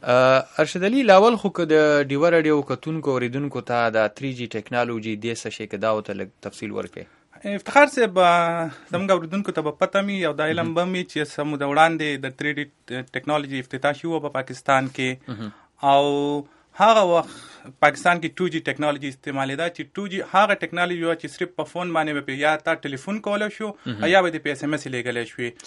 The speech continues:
Speaker 1: صحیح.
Speaker 2: خو د تھری جی ټیکنالوژي سره په موبایل کې تاسو ته انټرنیټ راغی.
Speaker 1: صحیح.
Speaker 2: لکه چې ته د کوره بهر هم یې، کم ځای کې هم یې او څه وخت غواړې،
Speaker 1: مهم.
Speaker 2: نو تا ته په موبایل کې انټرنیټ راځي او د دې انټرنیټ سپیډ د، د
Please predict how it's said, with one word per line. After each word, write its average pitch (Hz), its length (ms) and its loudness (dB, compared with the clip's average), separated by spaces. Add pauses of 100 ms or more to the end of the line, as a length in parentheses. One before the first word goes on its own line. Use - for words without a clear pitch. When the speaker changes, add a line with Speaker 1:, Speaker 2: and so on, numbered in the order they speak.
Speaker 1:
صحیح. 104 320 -4
Speaker 2:
خو 170 160 -6
د 180 160 -6
تھری 262 420 -2 (120)
جی 233 40 -10 (120)
ټیکنالوژي 185 560 -2
سره 165 180 2 (400)
په 156 100 -6
موبایل 175 340 4
کې 170 280 -6
تاسو 160 180 4
ته 143 120 -4
انټرنیټ 139 520 0
راغی. 113 260 0 (280)
Speaker 1:
صحیح. 117 180 -8
Speaker 2:
لکه 160 160 -4
چې 175 140 -8 (100)
ته 190 100 -2
د 190 140 -2
کوره 190 260 0
بهر 160 320 2
هم 180 100 -6
یې، 165 260 -4
کم 208 180 0
ځای 190 200 0
کې 180 100 0 (100)
هم 185 160 -4
یې 180 140 -4
او 156 80 0 (100)
څه 214 100 2 (120)
وخت 220 180 4
غواړې، 127 300 2 (160)
Speaker 1:
مهم. 139 120 -8
Speaker 2:
نو 104 160 -6
تا 190 140 6
ته 180 100 2
په 151 140 -4
موبایل 170 260 4
کې 165 140 -6
انټرنیټ 147 500 -2
راځي 147 260 0 (120)
او 151 160 0
د 147 140 -6
دې 208 120 -2 (200)
انټرنیټ 156 440 -2
سپیډ 202 420 -4
د، 156 220 2 (420)
د - 20 4